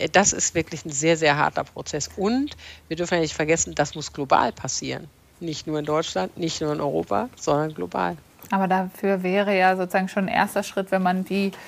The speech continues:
Speaker 2: äh, jetzt sozusagen falschen, äh, negativen Subventionen schon mal abschaffen würde. Also,
Speaker 1: Absolut,
Speaker 2: dass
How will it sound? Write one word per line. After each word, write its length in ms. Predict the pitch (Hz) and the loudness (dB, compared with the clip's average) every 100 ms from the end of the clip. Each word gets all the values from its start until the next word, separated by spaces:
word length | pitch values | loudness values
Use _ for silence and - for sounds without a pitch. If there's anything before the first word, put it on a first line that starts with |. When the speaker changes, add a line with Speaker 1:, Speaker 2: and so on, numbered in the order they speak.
| - - - | -16 -18 -2
Speaker 2:
äh, 300 | 190 185 180 | 2 4 4
jetzt 300 | 185 196 - | 4 2 2
sozusagen 480 | 196 - 196 185 180 | -4 2 2 4 -4
falschen, 920 | - - 202 233 - 196 185 185 170 | -2 6 6 6 2 0 0 -2 -2
äh, 220 | 190 196 | -2 0
negativen 640 | 185 202 226 208 202 175 170 | 2 6 4 4 -2 -2 -2
Subventionen 720 | 180 - 175 - 175 175 170 | -4 -4 -6 -4 -4 -2 -4
schon 160 | 170 | -2
mal 100 | 165 | 0
abschaffen 500 | 202 - 170 - 170 | 0 -2 -4 -4 -8
würde. 360 | - - - - | -6 -6 -6 -4
Also, 140 | - | -2
Speaker 1:
Absolut, 300 | 170 160 147 | 0 -2 0
Speaker 2:
dass 280 | 151 143 - | -2 -2 -8